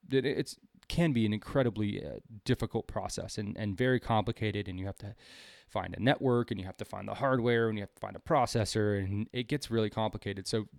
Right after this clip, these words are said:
being able to bring that all into one closed package like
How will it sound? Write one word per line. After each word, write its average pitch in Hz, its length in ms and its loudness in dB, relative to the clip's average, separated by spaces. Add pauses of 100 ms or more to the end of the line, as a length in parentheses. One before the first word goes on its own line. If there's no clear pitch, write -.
(160)
being 135 240 6
able 123 240 0
to 98 360 -2 (200)
bring 123 180 6
that 120 220 2
all 110 240 2
into 117 320 -2
one 107 680 -2
closed 113 380 0
package 113 600 -4
like 113 280 -4